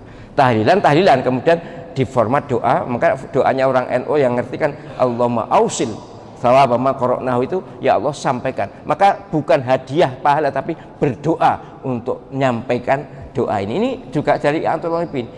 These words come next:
I'anatul Talibin itu delapan puluh persen yang dikutip oleh Basul Masail. Kitab dari sekian banyak kitab, dari se-, seratus lima puluh sembilan kitab yang dirujuk itu, delapan puluh persen dari I'anatul Talibin. Syekh Abu Bakar Syato.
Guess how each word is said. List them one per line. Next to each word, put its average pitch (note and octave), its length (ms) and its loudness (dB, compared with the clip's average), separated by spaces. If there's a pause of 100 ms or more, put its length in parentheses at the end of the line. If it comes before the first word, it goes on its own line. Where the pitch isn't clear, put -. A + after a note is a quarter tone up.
(160)
I'anatul F3 480 0
Talibin F#3 400 0
itu A#3 80 0 (160)
delapan F#3 720 2
puluh A#3+ 240 -2
persen G3+ 320 -2
yang D#3 80 -2
dikutip D3+ 400 -4
oleh D#3 160 -2 (400)
Basul A#2 240 -2
Masail. - 400 -6 (160)
Kitab - 580 -4 (140)
dari D#3 160 4
sekian D#3+ 480 -2
banyak D3 320 2
kitab, D#3 180 -2
dari D#3 220 -2
se-, D3+ 320 -4
seratus D#3+ 640 -2 (320)
lima D#3+ 240 2
puluh D#3 160 -4
sembilan C#3+ 320 0
kitab D3 260 -2
yang D3 140 -2
dirujuk C3+ 400 -4
itu, F#3+ 160 -6 (320)
delapan B2+ 560 0
puluh B2+ 240 -8
persen C#3+ 400 -8
dari A#2+ 240 -4 (320)
I'anatul B2 480 -2
Talibin. A#2 420 -4 (600)
Syekh B2 240 -2
Abu A2 180 -2
Bakar G#2+ 220 -2
Syato. - 340 -6